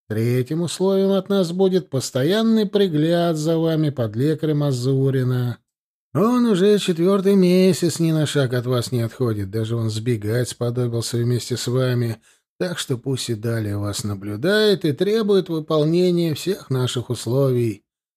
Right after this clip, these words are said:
С хитрым этим корсетом он лучше всех здесь разобрался, вот пусть и продолжает в том же духе свой пригляд.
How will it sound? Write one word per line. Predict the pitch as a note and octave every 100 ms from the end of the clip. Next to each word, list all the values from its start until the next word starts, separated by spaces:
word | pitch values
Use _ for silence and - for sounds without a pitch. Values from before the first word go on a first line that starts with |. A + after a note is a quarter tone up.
| _ _ _ _ _
С | -
хитрым | - D3+ D#3+ D#3 D#3
этим | D#3+ D#3 C3+
корсетом | C#3+ C3 - E3 D3+ D3+ D3
он | D3
лучше | D3+ D3+ C#3+
всех | C3 - D3+ D3
здесь | C3 C#3+ B2
разобрался, | C3 B2 C3 C3+ F3+ F3+ - D#3
вот | E3 -
пусть | - D3+ -
и | C#3+
продолжает | B2 C3 C3+ C3+ B2+ F3+ F#3 B2+
в |
том | - C#3+ C3+
же | B2+
духе | B2+ C#3+ -
свой | B2 B2 B2+
пригляд. | A#2+ B2+ B2 B2+ A#2 -